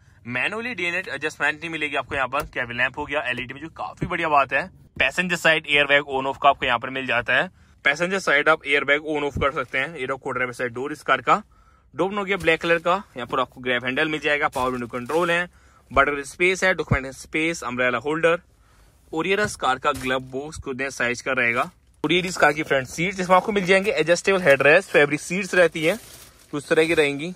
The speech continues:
जैसे आप देखते हैं पूरी black color में रहने वाली है। और यहाँ पर भी आपको airbag मिल जाते हैं, Total six airbags इस car में base model से ही। तो ये तो बात है इस car के front seat पर बैठकर आपको कौन कौन से features मिल जाते हैं।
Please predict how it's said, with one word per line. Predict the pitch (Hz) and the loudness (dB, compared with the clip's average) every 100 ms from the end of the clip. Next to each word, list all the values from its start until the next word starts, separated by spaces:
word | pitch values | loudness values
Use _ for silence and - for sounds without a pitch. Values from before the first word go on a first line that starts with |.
| - | -12
जैसे | 143 - | -10 0
आप | 131 123 | 0 0
देखते | 135 | -4
हैं | 139 | -6
पूरी | 139 135 | -6 -6
black | 131 113 | -2 -4
color | - 139 | -2 -2
में | 135 | 2
रहने | 135 131 | 2 4
वाली | 131 123 123 | 4 2 0
है। | 156 - _ _ _ _ - _ _ _ _ - _ _ _ - | -4 -8 _ _ _ _ -20 _ _ _ _ -20 _ _ _ -8
और | 120 | -2
यहाँ | 123 | -2
पर | 131 | -2
भी | 131 | -2
आपको | 131 139 | -2 0
airbag | 135 127 131 | 2 2 2
मिल | 139 | 0
जाते | 135 135 - | 2 4 4
हैं, | 139 151 | 0 -2
Total | 147 131 127 139 | -2 -4 0 0
six | 131 147 - 123 | 0 -8 -8 -4
airbags | 131 127 127 123 | -2 2 0 0
इस | 127 - | -4 -2
car | 123 117 | 2 2
में | 135 143 | 0 -4
base | 127 160 170 | -6 -6 -4
model | 165 143 131 | -2 0 0
से | 139 | -4
ही। | 160 - - | -4 -6 -2
तो | |
ये | 135 | 0
तो | 170 | 4
बात | 202 196 | 4 4
है | |
इस | 208 | 2
car | - 170 | 4 4
के | 190 | 2
front | - 175 185 | 0 0 0
seat | 175 165 | -2 -4
पर | |
बैठकर | 143 135 151 | -2 -2 0
आपको | 147 170 | -2 -2
कौन | 180 214 | -10 -8
कौन | 240 | -8
से | - 240 | -8 -10
features | - 131 160 170 | -8 -8 -6 -4
मिल | 156 | 0
जाते | 131 117 127 | 2 2 0
हैं। | 165 | -6